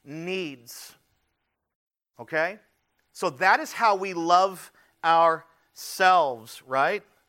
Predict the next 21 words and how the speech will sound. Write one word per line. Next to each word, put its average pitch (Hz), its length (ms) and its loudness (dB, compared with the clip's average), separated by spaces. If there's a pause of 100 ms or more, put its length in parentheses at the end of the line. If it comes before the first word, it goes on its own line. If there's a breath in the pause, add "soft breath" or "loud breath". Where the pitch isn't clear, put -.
(360)
We 147 140 -8
love 180 340 4
ourselves 175 720 0
by 151 240 0
meeting 170 540 -10
our 147 320 -4
own 151 360 -8 (300 soft breath)
needs. 123 800 -14 (1000)
Loving 214 720 2
our 156 260 0
neighbors 214 540 -6 (100)
as 185 400 0
ourselves 175 1120 0
has 196 540 0
to 208 120 -4
do 175 240 -6
with 170 160 -2
lovingly 214 880 0
meeting 196 560 -8
their 185 240 2
needs 151 500 -10